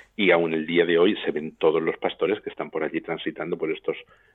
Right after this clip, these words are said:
eh, parajes con sus rebaños de cabras, sobre todo. Hay ovejas, la oveja palestina es muy especial, eh, pero sobre todo también cabras, incluso algún camello.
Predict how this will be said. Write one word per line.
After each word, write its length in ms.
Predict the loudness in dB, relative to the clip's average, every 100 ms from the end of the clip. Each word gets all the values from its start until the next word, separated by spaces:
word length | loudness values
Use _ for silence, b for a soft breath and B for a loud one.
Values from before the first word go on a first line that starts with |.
| -8
eh, 120 | -6
parajes 520 | 0 2 2 0 -2
con 160 | -2 -8 -6
sus 140 | -6
rebaños 480 | -2 0 2 0 -4
de 80 | -4
cabras, 400 | 2 2 2 -4
sobre 220 | -6 -8
todo. 380 | -2 0 0 b b b b b
Hay 160 | 0 4
ovejas, 400 | 6 4 4 0
la 80 | 2
oveja 280 | 2 2
palestina 480 | 0 0 -2 -2 -2
es 60 | -2
muy 140 | -2
especial, 600 | -4 -6 -4 2 2 0 -8 _ _ _ _ _
eh, 720 | 2 4 4 2 0 -4 -4 0
pero 160 | 0
sobre 160 | 2 2
todo 200 | 2 0
también 320 | -2 -2 -6
cabras, 420 | 0 2 2 -2 -8 -10
incluso 300 | -6 -2 0
algún 240 | 0 0
camello. 440 | -2 -4 -4 -8